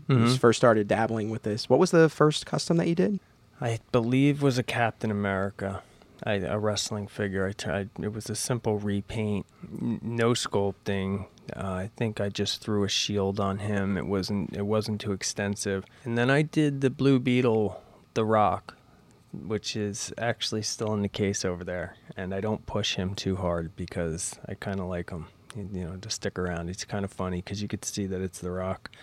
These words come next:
Speaker 1: So, yeah, I mean, I, I see the progression of, of when I started and, and where I'm at now. And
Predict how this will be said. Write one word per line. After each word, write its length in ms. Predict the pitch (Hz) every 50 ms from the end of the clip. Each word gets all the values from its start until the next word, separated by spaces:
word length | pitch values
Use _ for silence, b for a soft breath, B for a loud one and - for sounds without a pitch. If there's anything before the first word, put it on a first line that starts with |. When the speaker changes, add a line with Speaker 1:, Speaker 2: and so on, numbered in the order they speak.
| B B B B B B B B - - _ _ b b b b b b b b - _ -
Speaker 1:
So, 540 | - - - 120 113 110 107 110 113 - - 92
yeah, 440 | 110 131 135 147 151 147 131 107 104
I 60 | 120
mean, 440 | 123 127 131 127 127 127 123 110 - _ - 78 - - - - - - - - - - - - -
I, 260 | - - 123 131 123 120 - - - - - 139 104 - - - - _ _ _ - - -
I 60 | -
see 300 | 120 - - - - 151
the 100 | 151 151
progression 840 | 139 - - 143 135 131 117 131 131 - - 143 123 110 101 95 104 - - -
of, 760 | 110 110 113 110 110 107 107 104 104 107 - - - 135 - _ _ _
of 500 | - 117 110 107 104 107 113 117 - - - - - 117 135 139 143
when 220 | 120 120 117 113 113
I 80 | 117
started 500 | 113 - - - 113 107 110 113 120 117
and, 220 | 113 110 107 101 - -
and 200 | 117 110 107 107
where 160 | 107 110 107
I'm 140 | 107 107 107
at 160 | 107 107 98
now. 360 | 104 104 98 104 113 123 113
And 340 | 107 117 117 117 113 117 -